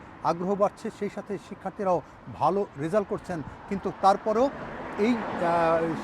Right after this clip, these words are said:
পিছিয়ে পড়ার সংখ্যাও একেবারে কম নয়। সেই পিছিয়ে পড়া ছাত্রছাত্রীদেরকে স্কুলে ফিরিয়ে আনা এবং তাদেরকে সঠিকভাবে গাইড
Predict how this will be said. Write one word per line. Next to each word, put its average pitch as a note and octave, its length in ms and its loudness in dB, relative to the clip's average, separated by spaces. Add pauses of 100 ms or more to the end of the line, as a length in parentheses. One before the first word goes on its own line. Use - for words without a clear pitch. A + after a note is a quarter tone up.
(160)
পিছিয়ে B3 320 4
পড়ার A3+ 200 4 (100)
সংখ্যাও G3 360 4
একেবারে F3 440 4 (320)
কম G#3 160 8 (120)
নয়। D#3 140 4 (260)
সেই F#3+ 140 4 (100)
পিছিয়ে A3 300 -4
পড়া G3+ 260 4 (300)
ছাত্রছাত্রীদেরকে G3+ 920 -2 (340)
স্কুলে F#3+ 300 -4 (140)
ফিরিয়ে A3+ 200 0
আনা A#3 380 2
এবং F#3+ 340 -2
তাদেরকে F#3 500 2 (460)
সঠিকভাবে G3 540 0 (120)
গাইড F#3 200 6